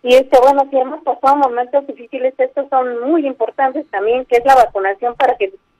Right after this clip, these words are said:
estemos bien protegida nuestra, nuestra comunidad. Entonces, pues, agradecemos a todos los medios de comunicación y a todas las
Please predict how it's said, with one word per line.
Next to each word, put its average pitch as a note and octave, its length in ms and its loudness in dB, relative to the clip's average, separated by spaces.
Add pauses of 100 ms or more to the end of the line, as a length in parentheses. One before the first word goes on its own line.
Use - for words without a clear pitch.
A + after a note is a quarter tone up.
(180)
estemos C4+ 340 0
bien C4+ 160 0
protegida C4 520 0
nuestra, A#3+ 360 -2 (260)
nuestra G3+ 300 -4
comunidad. F#3+ 600 2 (720)
Entonces, A3 460 2
pues, A#3+ 140 -2
agradecemos A3 580 2
a A#3 80 -2
todos A#3 240 0
los A#3+ 80 -4
medios A3+ 220 -4
de C#4 100 -2
comunicación F#3+ 720 -4
y A3+ 60 0
a G3 80 -2
todas G#3 360 -2
las G#3+ 180 -4